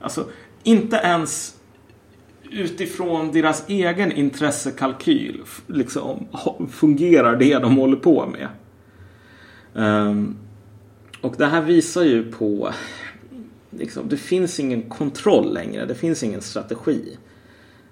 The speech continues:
överhuvudtaget. Så här, okej, nu om du skjuter ner ett ryskt plan, vad har reaktionerna blivit? Okej, ryssarna har blivit väldigt arga. Liksom, big fucking surprise.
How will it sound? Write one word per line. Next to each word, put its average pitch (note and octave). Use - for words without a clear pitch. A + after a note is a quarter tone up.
överhuvudtaget. D3
Så -
här, G#2
okej, -
nu D#3
om D3
du C#3
skjuter C#3+
ner F3
ett -
ryskt G#2
plan, -
vad D3+
har D3
reaktionerna A2
blivit? G#2
Okej, G#2+
ryssarna D#3+
har A3
blivit C#3+
väldigt A#2
arga. E3
Liksom, G2+
big A#2+
fucking G#2
surprise. -